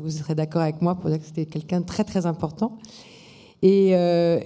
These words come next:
et j'avais envie de montrer comment elle, comment elle vivait, euh, au quotidien.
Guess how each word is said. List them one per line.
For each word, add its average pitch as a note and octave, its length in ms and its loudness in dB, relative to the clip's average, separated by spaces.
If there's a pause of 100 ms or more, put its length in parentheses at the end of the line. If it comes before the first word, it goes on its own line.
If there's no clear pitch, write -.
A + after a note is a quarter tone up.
et G3 80 4
j'avais G3 280 2
envie G3 360 4
de A#3 120 4
montrer G3+ 380 2
comment A#3+ 340 4
elle, G3 280 2
comment G#3 240 2
elle G3+ 100 4
vivait, G3+ 560 4
euh, F#3 80 6
au F3+ 40 4
quotidien. G#3 600 2